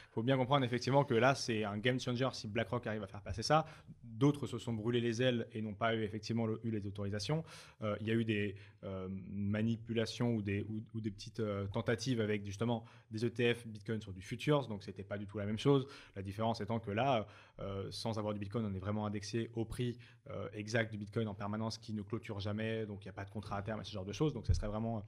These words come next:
game changer. Et c'est beaucoup plus facile de le mettre, euh, dans, euh, des produits d'épargne, euh, aux États-Unis et même dans le monde, hein, parce que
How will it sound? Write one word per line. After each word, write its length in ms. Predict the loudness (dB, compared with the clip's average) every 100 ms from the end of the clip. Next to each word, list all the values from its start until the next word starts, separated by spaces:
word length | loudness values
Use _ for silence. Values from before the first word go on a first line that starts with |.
| -12 -6
game 160 | 0 2
changer. 360 | 2 2 4 4 0 -14 -8
Et 20 |
c'est 160 | -6 -6
beaucoup 400 | 0 2 2 0
plus 140 | -2
facile 340 | -2 -2 -2
de 80 | 0
le 80 | 0
mettre, 300 | 2 0 -4 -20 -16 -8
euh, 140 | -6
dans, 340 | -2 0 0
euh, 40 | 0
des 80 | -2
produits 260 | -2 -2
d'épargne, 460 | 0 4 6 6 2
euh, 160 | 0 0
aux 60 |
États-Unis 400 | -2 -2 -2 0
et 40 | 0
même 160 | 0
dans 100 | 2
le 60 | 2
monde, 180 | 4 2
hein, 120 | -2
parce 160 | -8
que 100 | -12